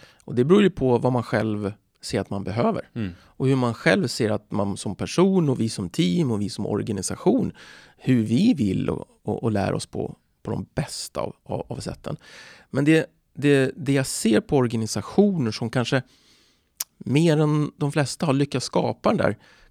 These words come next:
Speaker 1: kulturen av lärande, där både, eh, medarbetare trivs, utvecklas, men också faktiskt når resultatet, eh, extra effektfullt,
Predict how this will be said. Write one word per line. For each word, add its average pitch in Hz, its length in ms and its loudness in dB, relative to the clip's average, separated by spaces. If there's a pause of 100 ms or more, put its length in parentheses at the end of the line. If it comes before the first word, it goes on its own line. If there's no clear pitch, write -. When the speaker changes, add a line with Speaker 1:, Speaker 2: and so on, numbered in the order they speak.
Speaker 1:
kulturen 151 840 0
av 104 160 -2
lärande, - 680 -2
där 104 280 -2 (400)
både, 139 540 4
eh, 127 140 -2
medarbetare 117 800 0
trivs, 165 760 -2
utvecklas, 127 800 -2
men 302 100 0
också - 240 -4
faktiskt - 320 -6
når 104 200 0
resultatet, - 840 -6
eh, - 220 -4
extra - 500 -6 (400)
effektfullt, - 680 -8